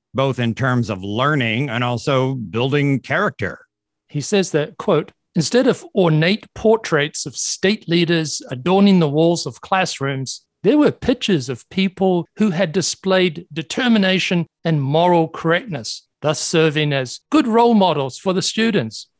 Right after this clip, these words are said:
Speaker 2: end quote. He recalls pictures showcasing true stories of filial piety. For example, a son who every day carried his infirm mother on his back so she could get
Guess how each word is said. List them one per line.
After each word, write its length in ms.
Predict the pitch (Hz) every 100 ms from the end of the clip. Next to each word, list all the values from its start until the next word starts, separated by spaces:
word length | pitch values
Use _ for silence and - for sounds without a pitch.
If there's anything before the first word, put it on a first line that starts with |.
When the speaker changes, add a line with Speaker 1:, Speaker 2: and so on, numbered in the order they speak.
| -
Speaker 2:
end 200 | 135 139
quote. 340 | - 123 - - _ _ _ _ _ -
He 120 | 269
recalls 480 | 269 - 220 196 -
pictures 560 | - 202 - 185 165 - -
showcasing 720 | - 175 175 - 165 - 143
true 240 | 123 233 254
stories 540 | - 160 131 151 151
of 160 | 120 120
filial 560 | - - 214 220 190
piety. 760 | - - 160 151 131 - 117 120 _
For 120 | - 165
example, 580 | 131 151 156 165 139
a 60 | 120
son 480 | - - 165 160 151 -
who 320 | 143 143 135 _
every 300 | - 226 208
day 260 | 156 160 160
carried 480 | 165 - 165 165 -
his 340 | 156 147 - -
infirm 640 | 170 135 - 190 190 180 156
mother 440 | 185 165 160 151 -
on 180 | 208 208
his 160 | 165
back 440 | - 143 139 - _ -
so 180 | -
she 240 | 135 - 156
could 240 | - 139
get 300 | 143 127 -